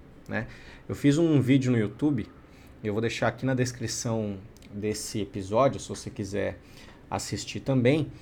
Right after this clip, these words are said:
Eu tentei fazer lá o que eu vou tentar fazer aqui, que é explicar pra você por quê, né, que treinar errado pode também dar resultado. Tem muita gente que faz exercício, assim, há, há muitos anos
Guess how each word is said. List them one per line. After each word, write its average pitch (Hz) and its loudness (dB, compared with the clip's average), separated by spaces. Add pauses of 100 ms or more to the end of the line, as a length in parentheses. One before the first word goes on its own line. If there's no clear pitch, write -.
(160)
Eu 185 6
tentei 226 6
fazer 185 6
lá 160 12
o 185 8
que 190 -2
eu 190 10
vou 190 6
tentar 180 6
fazer 170 4
aqui, 175 4
que 131 0
é 117 8
explicar 160 4
pra - 2
você 185 4 (260)
por 415 0
quê, 254 4 (180)
né, 139 2
que 147 -4
treinar 139 4
errado 143 2 (580)
pode 185 12
também 165 8
dar 120 4
resultado. 107 0 (240)
Tem 175 4
muita 220 6
gente 165 2
que 151 -4
faz 151 4
exercício, 127 0 (400)
assim, 151 0
há, 127 2
há 143 4
muitos 156 8
anos 135 4